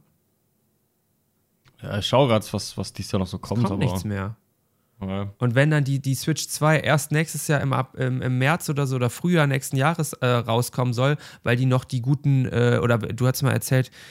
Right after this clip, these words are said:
Speaker 2: die wollen die jetzt noch nicht rausbringen, weil, äh, die Switch noch irgendeine andere Konsole schlagen soll, was die Verkaufszahlen angeht? Oder es
Speaker 1: Äh,
Speaker 2: war so
Speaker 1: ja, das, das,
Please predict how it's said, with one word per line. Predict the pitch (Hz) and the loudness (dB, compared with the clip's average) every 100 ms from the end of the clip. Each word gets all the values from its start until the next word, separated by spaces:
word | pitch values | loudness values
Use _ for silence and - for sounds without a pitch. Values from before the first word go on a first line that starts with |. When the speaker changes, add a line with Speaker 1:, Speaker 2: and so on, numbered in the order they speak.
| - 127 | -6 0
Speaker 2:
die | 113 | 4
wollen | 131 | 6
die | 131 | 4
jetzt | 135 - | 2 2
noch | |
nicht | 131 127 | 0 2
rausbringen, | 123 127 - 131 127 | 0 0 0 0 2
weil, | 117 120 123 120 - _ _ - - _ - | 4 6 6 4 -2 _ _ -20 -20 _ 0
äh, | 117 117 113 - 113 | 4 6 6 2 -4
die | - | -2
Switch | 120 - 131 - | 0 0 0 2
noch | 123 | 0
irgendeine | - 127 120 117 - | 2 0 2 -2 -2
andere | 131 165 | -2 -2
Konsole | 180 170 175 175 | 0 0 2 0
schlagen | - 165 175 175 | 0 0 0 -2
soll, | 170 180 180 | -2 -2 -2
was | 151 - | -4 -6
die | 156 | -8
Verkaufszahlen | - 147 160 160 - 165 - | -6 -4 -4 -4 -4 -4 -2
angeht? | 165 160 160 | -4 -4 -2
Oder | 107 110 | 0 0
es | 113 - - _ - | -2 -6 -14 _ -10
Speaker 1:
Äh, | 107 | -4
Speaker 2:
war | 107 | 0
so | 120 | 4
Speaker 1:
ja, | 127 131 | 6 8
das, | |
das, | 123 | 6